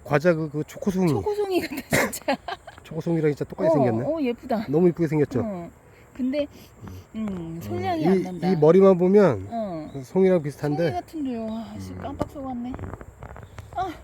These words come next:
Speaker 1: 가져가서 드세요.
Speaker 2: 초코송이.
Speaker 1: 네. 아, 송이가 눈에 보이질 않네요.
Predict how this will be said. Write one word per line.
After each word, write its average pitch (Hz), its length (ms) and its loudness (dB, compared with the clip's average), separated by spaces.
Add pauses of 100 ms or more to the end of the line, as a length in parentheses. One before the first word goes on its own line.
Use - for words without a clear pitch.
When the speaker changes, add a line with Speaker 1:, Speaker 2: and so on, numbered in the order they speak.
(140)
Speaker 1:
가져가서 139 360 -8
드세요. 127 400 -8 (760)
Speaker 2:
초코송이. 403 440 -10 (360)
Speaker 1:
네. - 140 -12 (2000)
아, 113 280 -4
송이가 170 460 4 (600)
눈에 165 220 6
보이질 160 340 6
않네요. 123 380 2